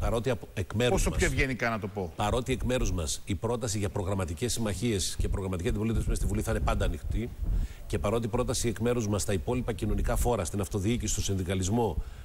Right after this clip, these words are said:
Speaker 1: στις δημιουργίες της κοινωνίας θα είναι να είμαστε όλοι μαζί, ο προοδευτικός δημοκρατικός χώρος, και να διεκδικεί νέες κατακτήσεις και να υπερασπίζεται τις παλιές, νομίζω ότι από τη στάση του Κινάλ στη Βουλή θα καταλάβουμε πάρα πολλά πράγματα για το που θέλει το πάει η κυρία Γεννηματά.
Speaker 2: Να-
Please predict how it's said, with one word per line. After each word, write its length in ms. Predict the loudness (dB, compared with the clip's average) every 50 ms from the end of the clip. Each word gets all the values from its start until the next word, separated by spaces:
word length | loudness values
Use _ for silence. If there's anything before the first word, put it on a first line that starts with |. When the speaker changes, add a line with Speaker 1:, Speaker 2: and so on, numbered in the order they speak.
| -8
Speaker 1:
στις 280 | -6 -4 -2 0 2 2
δημιουργίες 580 | 2 2 2 2 2 2 2 2 2 2 2
της 140 | 0 -2 -4
κοινωνίας 440 | -2 0 0 0 0 2 0 0 0
θα 100 | 0 0
είναι 120 | 0 0
να 100 | 0 0 0
είμαστε 220 | 0 0 0 0 2
όλοι 220 | 2 2 2 2
μαζί, 340 | 0 0 0 0 2 2 2
ο 100 | 2 0
προοδευτικός 480 | 0 0 0 0 -2 -2 -2 -4 -4 -2
δημοκρατικός 360 | -2 0 0 0 2 2 2
χώρος, 200 | 2 2 0 2
και 100 | 2 0
να 140 | 0 0 -2 -6 -8 -6 -4 -2
διεκδικεί 500 | 0 2 2 2 2 0 0 0 0 0
νέες 220 | 2 2 2 2 0
κατακτήσεις 400 | 0 0 0 0 0 2 2 0
και 80 | 0
να 60 | 0 0
υπερασπίζεται 520 | 0 0 -2 -2 -2 -2 -2 0 0 0
τις 120 | -2 -2 -2
παλιές, 400 | 0 0 2 2 2 2 0 -2 -4 -4 -4 -6 -10 -10 -4
νομίζω 360 | -2 0 2 2 2 2 2
ότι 140 | 2 2 0
από 180 | 0 0 0 -2
τη 80 | 0 0
στάση 340 | 2 2 2 2 0 0
του 100 | -2 -4
Κινάλ 340 | -4 -2 0 2 2 2 0
στη 160 | 0 0 0
Βουλή 280 | 2 2 2 2 2 0
θα 120 | 0 0
καταλάβουμε 380 | -2 0 0 0 0 0 0 0
πάρα 200 | 0 0 0 2
πολλά 180 | 2 2 0 2
πράγματα 280 | 0 0 0 0 0
για 100 | 0 0
το 60 | 0
που 100 | -2 -2
θέλει 120 | 0 0 0
το 100 | 2 2
πάει 120 | 2 2
η 20 | 2
κυρία 180 | 2 2 2
Γεννηματά. 420 | 2 2 2 0 0 0 -2 -2 -2
Speaker 2:
Να- 140 | -4 -8